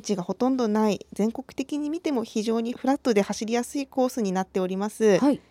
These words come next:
Speaker 1: ランナーの皆様からも自己ベストを出しやすいととても好評になっております。
Speaker 2: へえ、そうなんですね。
Speaker 1: はい。
Speaker 2: 速い人はどれくらいで走るんでしょうか？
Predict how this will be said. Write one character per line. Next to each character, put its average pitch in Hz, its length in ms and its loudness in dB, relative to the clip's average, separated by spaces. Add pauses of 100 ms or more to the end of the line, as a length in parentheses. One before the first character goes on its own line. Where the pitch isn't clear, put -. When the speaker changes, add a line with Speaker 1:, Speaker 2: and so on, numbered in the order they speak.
(340)
Speaker 1:
ラ 247 140 0
ン 320 80 2
ナ 330 80 0
ー 320 40 2
の 285 100 4
皆 226 240 4
様 254 240 2
か 220 100 2
ら 202 100 2
も 156 120 2
自 147 160 -4
己 - 20 -10 (100)
ベ 226 100 2
ス - 100 -12
ト 240 80 2
を 180 80 2
出 170 100 -4
し - 140 -6
や 220 100 -2
す 220 140 -10
い - 20 -16
と 208 100 -4
と 180 120 -6
て 196 100 -6
も 196 140 -6
好 220 180 -4
評 240 140 -8
に 240 80 -4
な 247 100 -2
っ - 20 -6
て 254 120 -4
お 247 40 0
り 233 120 -2
ま 247 120 -2
す。 - 140 -8
Speaker 2:
へ 254 840 0
え、 330 40 -4
そ 370 240 2
う 403 60 4
な 302 100 4
ん 220 80 0
で 180 80 -4
す 170 160 -8
ね。 202 480 2
Speaker 1:
は 311 220 -4
い。 170 100 -6 (300)
Speaker 2:
速 240 320 4
い - 20 2
人 320 220 2
は 226 100 4
ど 226 240 -2
れ 220 160 -2
く 262 160 -2
ら 185 160 2
い 247 60 0
で 254 80 2
走 254 240 -2
る 269 100 0
ん 262 60 2
で 247 100 4
し - 80 -8
ょ 240 80 4
う 214 60 -2
か？ 202 500 2